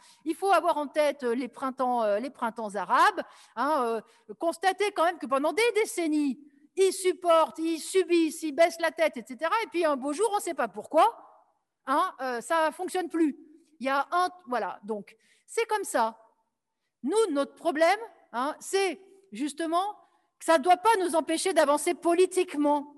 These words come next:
Ça ne doit pas nous av-, nous empêcher d'avoir les discussions sur ce qu'on porte, nous, les travailleurs, les solutions qu'on porte, qu'on a pour changer la société, pour la ranger et, et pour la changer complètement.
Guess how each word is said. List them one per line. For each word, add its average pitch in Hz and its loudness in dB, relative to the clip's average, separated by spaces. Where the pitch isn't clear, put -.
Ça - -4
ne 269 0
doit 320 4
pas 415 2
nous 311 0
av-, 277 2
nous 269 0
empêcher 320 0
d'avoir 339 4
les 285 -4
discussions 330 -2
sur 359 0
ce - -20
qu'on 339 0
porte, 427 0
nous, 339 2
les 330 0
travailleurs, 277 2
les 294 0
solutions 349 2
qu'on 220 -4
porte, - -4
qu'on 285 2
a 262 2
pour 349 0
changer 320 -2
la 262 0
société, 240 -8
pour 330 -6
la 285 0
ranger 240 -6
et, 262 -6
et - -6
pour 254 -6
la 254 2
changer 262 -4
complètement. 220 -6